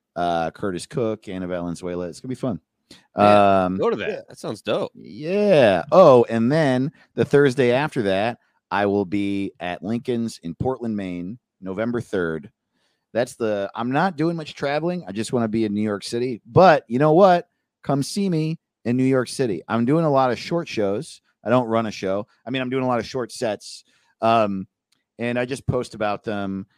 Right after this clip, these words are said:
Speaker 1: the day of or the day before on Instagram. And sorry, I can't really do much more, uh, letting you know ahead of time than that. But, uh, I, uh,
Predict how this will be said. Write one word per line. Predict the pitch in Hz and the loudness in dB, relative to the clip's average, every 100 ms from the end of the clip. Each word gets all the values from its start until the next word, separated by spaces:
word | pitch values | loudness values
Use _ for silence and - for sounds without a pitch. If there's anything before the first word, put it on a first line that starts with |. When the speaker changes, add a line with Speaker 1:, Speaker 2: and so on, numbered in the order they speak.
| _ | _
Speaker 1:
the | 113 | -6
day | 107 113 110 | -2 0 2
of | 107 95 | 2 0
or | 95 | -2
the | 92 | -4
day | 92 | -6
before | 87 98 101 95 90 - | -8 -8 -4 -2 -4 -6
on | 85 | -10
Instagram. | 101 120 113 107 117 113 104 | -10 -10 -10 -8 -6 -6 -8
And | 87 | -8
sorry, | - 123 113 | -6 -2 -2
I | 101 | -2
can't | - 151 120 | -6 -8 -4
really | 110 107 101 92 | -2 -2 -2 -4
do | 85 101 104 | -6 -2 -2
much | 98 92 - | -2 -6 -6
more, | 101 95 92 90 _ _ _ - | -6 -6 -6 -10 _ _ _ -6
uh, | 87 87 85 85 85 | -2 0 0 -2 -2
letting | 90 98 98 | -2 -2 -2
you | 95 | -2
know | 90 | -2
ahead | 92 95 | -4 -8
of | |
time | - 92 90 | -8 -8 -6
than | 85 85 | -6 -6
that. | 95 131 - - _ _ _ _ _ - | -6 -8 -12 -20 _ _ _ _ _ 0
But, | 104 107 107 - - | 4 6 4 0 -6
uh, | 107 98 98 95 95 101 - _ _ _ _ _ - | -4 -2 -2 -2 -2 -6 -12 _ _ _ _ _ -6
I, | 85 90 92 90 | -4 -2 -4 -4
uh, | 76 69 | -8 -14